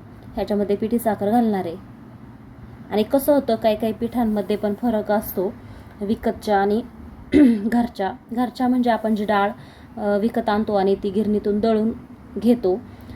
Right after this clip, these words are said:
तर, अ, त्या डाळीमध्ये आणि विकतच्या डाळीमध्ये खूप जास्त फरक असतो पिठामध्ये.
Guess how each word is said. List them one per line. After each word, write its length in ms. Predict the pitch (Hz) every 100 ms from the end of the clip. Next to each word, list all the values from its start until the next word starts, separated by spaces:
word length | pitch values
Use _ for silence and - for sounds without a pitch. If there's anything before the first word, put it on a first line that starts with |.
| - -
तर, 140 | 220
अ, 180 | 214 214
त्या 360 | 208 - - 240
डाळीमध्ये 560 | 233 214 202 196 202
आणि 240 | 208 220 220
विकतच्या 400 | 240 240 240 233
डाळीमध्ये 540 | 208 190 196 185 185 190
खूप 120 | 240
जास्त 300 | 220 233 247 240
फरक 300 | 233 214 208
असतो 320 | 196 - 190
पिठामध्ये. 760 | - 220 214 214 196 185 185